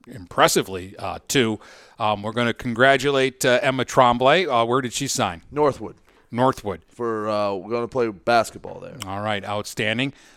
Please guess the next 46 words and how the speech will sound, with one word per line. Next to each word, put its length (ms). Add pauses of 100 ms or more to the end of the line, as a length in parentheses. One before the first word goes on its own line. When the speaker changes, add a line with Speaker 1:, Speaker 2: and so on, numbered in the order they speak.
(120)
Speaker 1:
Um, 320
and, 360
uh, 200
she's, 340
uh, 140
still 240
got, 360
uh, 140 (240)
a 100
season 440
to 80
go 300
with, 360
uh, 280
the, 280
uh, 80
the 140
Big 220
Reds. 260
And, 100
uh, 60 (240)
and 100
also, 260 (220)
thanks 240
for 100
following 440
us, 180
Emma. 260 (440)
Speaker 2:
Yes. 320
Speaker 1:
I 60
saw 240
that 140
she, 360
she 160
Speaker 2:
Yes. 40
Speaker 1:
made 180
that 140
announcement, 440
and 80
then 100
she 140
followed 340
us, 80
Speaker 2:
Yes, 160
Speaker 1:
too. 60
Speaker 2:
so 360